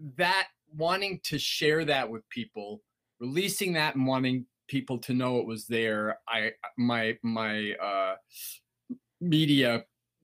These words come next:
thing, you know, I'm just usually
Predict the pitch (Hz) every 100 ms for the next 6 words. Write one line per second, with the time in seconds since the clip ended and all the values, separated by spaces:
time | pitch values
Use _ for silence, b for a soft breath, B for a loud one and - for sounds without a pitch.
0 | _ _ _ _ _ _ - - _ -
1 | 143 123 113 117 117 113 117 120 127 -
2 | 131 131 123 117 110 107 107